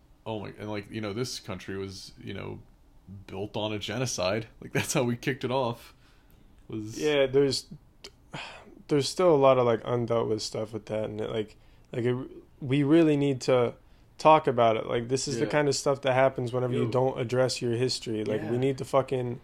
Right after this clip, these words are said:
Speaker 1: It's a crazy
Speaker 2: I, I'm
Speaker 1: thing.
Speaker 2: not saying I know all the answers, dude, 'cause, like, there's a, like, like, how do you fucking repay people for, like, all the fucking tragedy that you've caused them? I,
Speaker 1: Yeah,
Speaker 2: that's something
Speaker 1: but
Speaker 2: that I've fucking thought about and battled, and it's like,
Speaker 1: but
Speaker 2: I,
Speaker 1: it,
Speaker 2: I
Speaker 1: it
Speaker 2: don't have the fucking answers for that.
Speaker 1: Yeah, but at the,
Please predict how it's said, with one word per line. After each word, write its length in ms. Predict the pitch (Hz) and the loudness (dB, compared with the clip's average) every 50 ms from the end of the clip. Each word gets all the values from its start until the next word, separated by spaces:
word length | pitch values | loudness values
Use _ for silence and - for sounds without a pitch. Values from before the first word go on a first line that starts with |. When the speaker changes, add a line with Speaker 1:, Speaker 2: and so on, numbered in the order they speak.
| - - - | -18 -18 -16
Speaker 1:
It's 140 | 127 - - | -16 -14 -14
a 20 | |
crazy 240 | - - - 143 147 | -14 -10 -6 2 6
Speaker 2:
I, 140 | 143 147 165 | 6 6 6
I'm 60 | - - 151 | 6 4 4
Speaker 1:
thing. 80 | 156 | 4
Speaker 2:
not 100 | 151 131 123 | 4 2 2
saying 220 | - - 135 127 | 2 2 2 2
I 80 | 123 123 | 4 4
know 180 | 127 127 127 127 | 4 4 6 6
all 160 | 123 123 120 | 6 6 4
the 120 | 120 123 | 4 2
answers, 400 | 123 123 127 127 - 131 120 113 | 0 0 -2 -2 -2 -4 -4 -4
dude, 320 | - 135 127 127 120 113 - | -4 -4 -4 -4 -4 -6 -4
'cause, 180 | - 117 110 | -4 -2 -2
like, 260 | 117 104 104 104 - - - - - | 0 -2 -2 -2 -6 -12 -20 -14 -4
there's 240 | - 147 143 139 120 | 2 4 4 4 4
a, 140 | 117 113 95 - | 2 0 0 0
like, 240 | 117 110 104 - - - - - - | -2 -2 -2 -2 -8 -20 -20 -14 -4
like, 280 | - 127 123 110 - - - - | 0 0 0 0 -2 -8 -18 -8
how 180 | - 131 139 151 | 0 6 6 6
do 80 | 151 | 6
you 100 | 151 151 | 6 2
fucking 340 | 135 - 156 147 147 - 139 | 2 4 4 4 4 4 4
repay 400 | 135 135 123 135 139 139 147 151 | 4 4 2 4 4 4 4 4
people 520 | 139 139 - - - 143 131 127 - 123 117 | 2 -2 -8 -10 -4 -2 -2 -2 -2 -2 -4
for, 200 | - - 131 123 | -4 -2 -2 2
like, 260 | 120 120 113 110 - - - - | 2 4 2 2 0 -4 -2 2
all 160 | 127 127 127 | 4 4 4
the 80 | 127 117 | 2 2
fucking 340 | - 135 131 120 - 123 120 | 2 0 0 0 0 -4 -2
tragedy 460 | - 135 127 127 123 110 117 117 113 | 0 2 2 2 2 0 0 -2 0
that 120 | 107 113 120 | 0 -2 -4
you've 140 | 120 113 - | -6 -8 -4
caused 260 | 120 107 107 101 107 | -4 -4 -4 -4 -6
them? 120 | 104 107 107 | -8 -8 -6
I, 240 | 113 117 131 127 | -2 0 0 0
Speaker 1:
Yeah, 220 | 120 120 113 104 113 - | 0 -2 -4 -6 -6 -2
Speaker 2:
that's 180 | 147 143 - | -2 -2 2
something 220 | - 156 139 143 139 | 2 2 2 2 2
Speaker 1:
but 80 | 135 | 4
Speaker 2:
that 40 | 135 | 4
I've 140 | 131 131 131 | 4 2 2
fucking 360 | - 147 135 - 131 120 117 | 2 0 0 0 -2 -6 -4
thought 240 | - 160 147 151 147 | -2 0 2 2 2
about 240 | 139 135 135 131 127 | 2 2 2 2 0
and 80 | 123 120 | 0 2
battled, 300 | 135 147 151 143 135 131 | 4 4 4 4 2 0
and 80 | 131 135 | -2 -2
it's 100 | 123 127 | -2 -4
like, 160 | 117 110 - | -4 -4 -2
Speaker 1:
but 80 | - | 2
Speaker 2:
I, 160 | 135 151 175 190 | 4 6 6 6
Speaker 1:
it, 140 | 180 175 - - | 4 4 0 -4
Speaker 2:
I 80 | 135 151 | -4 -2
Speaker 1:
it 20 | |
Speaker 2:
don't 140 | 170 160 151 | -2 -2 -4
have 140 | 147 135 - | -6 -6 -8
the 80 | 131 120 | -8 -6
fucking 280 | - 139 131 - 127 | -4 -4 -4 -4 -8
answers 340 | 127 139 160 160 - 147 - | -10 -8 -10 -10 -10 -12 -12
for 100 | - - | -12 -12
that. 80 | - 117 | -6 -2
Speaker 1:
Yeah, 200 | 123 135 139 123 | 0 2 2 2
but 180 | 104 117 117 120 | 0 0 -4 -2
at 60 | 113 | -2
the, 120 | 127 - | -4 -6